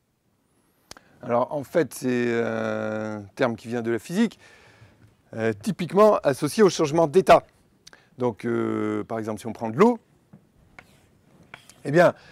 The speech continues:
euh, vous savez qu'on peut décrire l'état macroscopique du système par un ou deux paramètres, par exemple, euh, la température et la pression. Et puis, euh,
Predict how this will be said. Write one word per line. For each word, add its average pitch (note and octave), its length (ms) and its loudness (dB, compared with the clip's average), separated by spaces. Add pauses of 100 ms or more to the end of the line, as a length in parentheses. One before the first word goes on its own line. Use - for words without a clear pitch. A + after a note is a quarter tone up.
(140)
euh, A#2+ 100 4
vous C#3+ 140 0
savez G3 240 6
qu'on C3+ 360 6
peut C3 280 2
décrire C3+ 540 2
l'état D3 260 4
macroscopique F3 680 2
du C#3+ 120 -8
système D#3+ 420 0
par B2 160 2
un C3+ 100 2
ou C3 60 0
deux A#2+ 120 -4
paramètres, G3 480 2 (400)
par A2 80 0
exemple, A#2 400 0
euh, A2 320 2
la A2+ 100 0
température B2+ 640 0
et - 20 2
la G#2 80 0
pression. B3+ 360 4 (840)
Et F3+ 80 -4
puis, A#3 260 2 (320)
euh, C#3 320 2